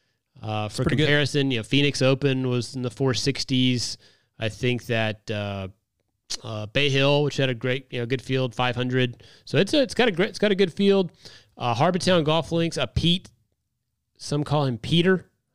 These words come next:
Speaker 1: Dye.
Speaker 2: Saint Peter Dye Senior?
Speaker 1: Peter Dye Senior design. Uh, just a cool little track. Uh, emphasis on accuracy. It is relatively short by P G A Tour standards, uh, but a, uh, an iconic venue,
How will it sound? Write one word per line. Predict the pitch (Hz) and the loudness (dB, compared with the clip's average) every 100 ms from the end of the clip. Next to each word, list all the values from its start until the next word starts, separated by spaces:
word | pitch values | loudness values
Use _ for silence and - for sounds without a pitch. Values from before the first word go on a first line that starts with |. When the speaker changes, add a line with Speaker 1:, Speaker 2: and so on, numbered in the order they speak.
| _ | _
Speaker 1:
Dye. | - 151 170 | 0 2 2
Speaker 2:
Saint | 160 - | 0 -2
Peter | 160 | 0
Dye | 143 139 | 0 0
Senior? | 165 170 180 | 0 0 4
Speaker 1:
Peter | 156 160 | 4 4
Dye | 151 139 | 4 2
Senior | 147 151 165 | 2 2 2
design. | 165 165 165 165 - _ - - _ - | 2 4 4 2 0 _ -20 -20 _ -6
Uh, | 120 120 120 | 0 2 2
just | 127 175 | 0 0
a | 147 | 0
cool | - - 165 160 147 | 0 2 6 6 4
little | 143 120 | 2 0
track. | - 135 131 131 - | 0 0 0 -2 -6
Uh, | 127 113 110 | -8 -6 -6
emphasis | 127 151 165 - 143 - - | -2 0 0 2 0 -2 -2
on | 127 127 123 117 113 _ - - _ _ _ _ _ - | 2 2 2 0 -4 _ -20 -20 _ _ _ _ _ -4
accuracy. | 147 - 160 151 165 156 165 135 - | -4 2 4 4 4 4 4 -2 -8
It | 120 | -4
is | 120 110 | -2 -2
relatively | 123 123 117 123 107 | -2 -2 -2 -4 -4
short | 101 - 143 147 - | -4 0 2 2 -2
by | 131 123 | -6 -6
P | - 127 | -4 -2
G | 131 | 0
A | 123 | -2
Tour | - 123 123 | -2 -2 -2
standards, | - 123 120 120 113 - _ _ _ _ - | -2 -2 -2 -4 -4 -12 _ _ _ _ -14
uh, | 104 | -12
but | 98 104 - 110 | -6 -8 -6 -6
a, | 104 101 98 | -4 -4 -6
uh, | 95 92 101 - | -8 -8 -12 -10
an | 110 | -10
iconic | 104 - 147 151 120 | -8 -2 0 2 -2
venue, | 113 123 123 120 120 113 | -4 -2 0 0 0 -2